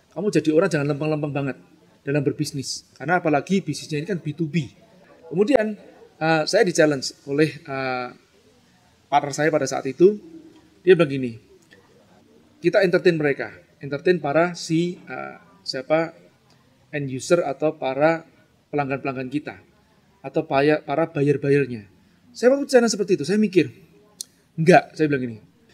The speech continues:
<clears throat> Nah, di malam hari itu saya mikir, "Ya tidak, ya tidak, ya tidak." Akhirnya saya tergoda. Dengan omset yang sudah mentok segitu-segitu nggak naik-naik, sudahlah. Ah, saya mau belajar. Ini belajar nggak kena nih.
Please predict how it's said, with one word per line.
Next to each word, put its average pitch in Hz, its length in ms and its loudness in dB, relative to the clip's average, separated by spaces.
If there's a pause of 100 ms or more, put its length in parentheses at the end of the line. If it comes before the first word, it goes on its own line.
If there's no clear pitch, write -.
(400)
<clears throat> 220 160 6
Nah, 170 100 4 (540)
di 165 80 -4
malam 240 240 6
hari 185 180 10
itu 208 140 4
saya 208 160 6
mikir, 180 400 4 (720)
"Ya 190 240 8
tidak, 170 320 6
ya 160 160 6
tidak, 165 320 6
ya 147 100 6
tidak." 147 320 0 (300)
Akhirnya 180 260 -2
saya 175 140 0
tergoda. 135 480 -8 (800)
Dengan 165 240 2
omset 170 280 0
yang 160 120 -4
sudah 147 160 -4
mentok 139 480 0
segitu-segitu 147 640 -6
nggak - 400 -4
naik-naik, 147 560 -2
sudahlah. 151 360 2 (680)
Ah, 139 360 -2
saya 156 280 4
mau 160 200 0
belajar. 139 520 2
Ini 185 160 -2
belajar 147 320 0
nggak 143 160 -6
kena 170 160 6
nih. 110 160 -10